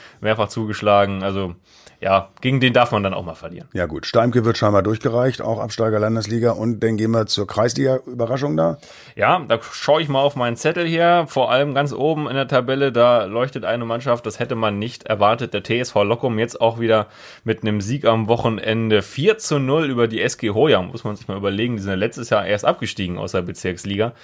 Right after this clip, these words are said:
Speaker 1: Da scheint auch sehr wenig zu gehen. Die finden sich zum Beispiel am Tabell-, fast am Tabellenende wieder Vorletzter. Nur Langendamme schlechter, die haben auch schon wieder ordentlich auf die Mütze bekommen. Null zu sechs von der S G Scharmerloh.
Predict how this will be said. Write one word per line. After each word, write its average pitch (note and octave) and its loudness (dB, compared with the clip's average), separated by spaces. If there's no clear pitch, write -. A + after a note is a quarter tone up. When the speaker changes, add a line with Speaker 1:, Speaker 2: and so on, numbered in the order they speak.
Speaker 1:
Da A2 2
scheint C3+ 0
auch B2 2
sehr A#2 4
wenig D3 0
zu C#3+ -4
gehen. C3+ -2
Die C3+ -2
finden C#3+ -4
sich C3+ -6
zum B2+ -4
Beispiel B2 -2
am A#2 -6
Tabell-, A2+ 0
fast C#3+ -2
am B2 -6
Tabellenende A#2 0
wieder B2 2
Vorletzter. B2+ 0
Nur C3 4
Langendamme C#3 4
schlechter, A2 2
die A2 2
haben A2+ 2
auch A#2 2
schon A2 -6
wieder G#2 0
ordentlich G#2 2
auf G2 -2
die G#2+ -8
Mütze G#2 -8
bekommen. G#2 -6
Null A#2 -2
zu C3 -12
sechs B2 -8
von A#2 -6
der A2 -4
S G#2+ -10
G A#2 -10
Scharmerloh. F2+ -8